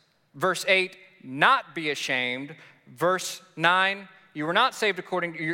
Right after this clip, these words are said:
or who saved us and called us not according to our works." And so,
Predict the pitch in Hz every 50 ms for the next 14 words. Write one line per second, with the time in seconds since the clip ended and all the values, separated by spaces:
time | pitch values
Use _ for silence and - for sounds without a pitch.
0 | - 175 165 151 143 - - - 151 185 190 - - 226 247 254 233 185 190 185
1 | 170 - - - - - _ - 208 208 - 220 247 254 240 202 170 156 160 160
2 | - - - - _ _ _ _ 135 123 123 135 151 196 240 254 254 220 - -
3 | 175 - - 165 156 151 151 165 170 165 - 165 160 170 185 202 214 226 254 269
4 | 254 202 - - - - - - - - - _ _ _ _ _ _ _ _ _
5 | _ _ _ _ _ _ _ _ _ _ - 156 - - 202 202 196 196